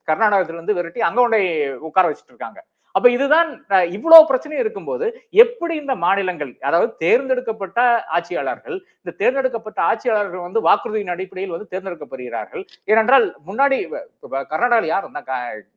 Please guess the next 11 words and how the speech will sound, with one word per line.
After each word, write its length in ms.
கர்நாடகால 400
வந்து 300
பி 100
ஜே 100
பி 100
தானே 160
இருந்தது. 480
ஏன் 220
தூக்கி 180
போடுறாங்க 300
மக்கள்? 420